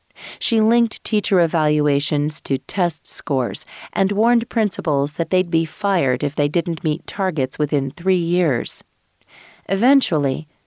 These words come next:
ninety percent were replaced. She repeated the mantra, "No exceptions and no excuses." In two thousand one, she hired a new principal for Parks,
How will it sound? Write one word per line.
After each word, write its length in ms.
ninety 360
percent 540
were 140
replaced. 720
She 180
repeated 540
the 80
mantra, 580
"No 220
exceptions 800
and 220
no 240
excuses." 880
In 100
two 160
thousand 480
one, 380
she 160
hired 360
a 40
new 140
principal 560
for 120
Parks, 600